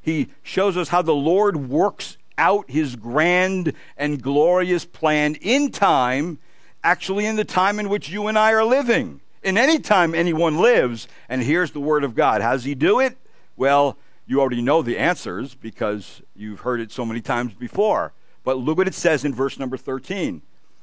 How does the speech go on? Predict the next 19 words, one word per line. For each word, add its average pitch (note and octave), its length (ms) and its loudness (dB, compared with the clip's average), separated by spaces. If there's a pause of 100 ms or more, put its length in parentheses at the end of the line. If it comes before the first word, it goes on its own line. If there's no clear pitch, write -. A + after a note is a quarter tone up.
(140)
It B2 100 -8
says D3 240 0
this, C#3+ 500 0 (460)
"In A3 240 2
him B2 560 0 (840)
you F#3+ 200 -6
also, F#3 600 2
after A#3 640 0
listening G#3+ 760 0
to A3 160 -8
the G3+ 160 0
message F3 720 0 (100)
of - 200 -2
truth, - 720 -4 (560)
the B2 80 -4
gospel E3 840 -2
of C3+ 220 -4
your C3 140 -2
salvation, G#2+ 960 -4